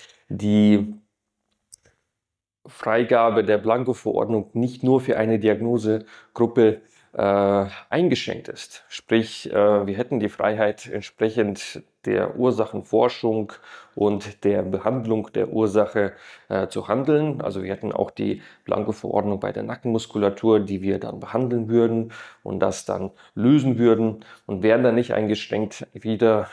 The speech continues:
durch die Vorgabe der Maßnahmen der Ärzte, weil, äh, Schulterproblem, das kommt aus dem Nacken, da müssen wir wieder nur sechsmal behandeln, anstatt, äh, wie bei einer Blanko-Verordnung,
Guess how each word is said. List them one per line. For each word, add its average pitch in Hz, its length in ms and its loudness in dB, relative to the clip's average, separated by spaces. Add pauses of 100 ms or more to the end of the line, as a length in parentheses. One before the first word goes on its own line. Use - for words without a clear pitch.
durch 104 300 -2
die 98 140 -8
Vorgabe 101 520 0
der 98 120 0
Maßnahmen 98 600 -2
der 95 100 -12
Ärzte, 110 460 -2
weil, 95 280 2 (360)
äh, 92 260 -4 (100)
Schulterproblem, 110 840 0 (400)
das - 220 -12
kommt 98 180 -12
aus 101 160 -12
dem 110 160 -4
Nacken, 120 400 0 (320)
da - 120 -10
müssen 98 280 -2
wir 95 80 0
wieder 98 240 2
nur 117 260 2
sechsmal 101 440 2
behandeln, 101 600 -2 (260)
anstatt, - 680 -6
äh, 98 320 -2
wie 101 140 -2
bei 104 120 -2
einer 98 240 -2
Blanko-Verordnung, 101 1040 -2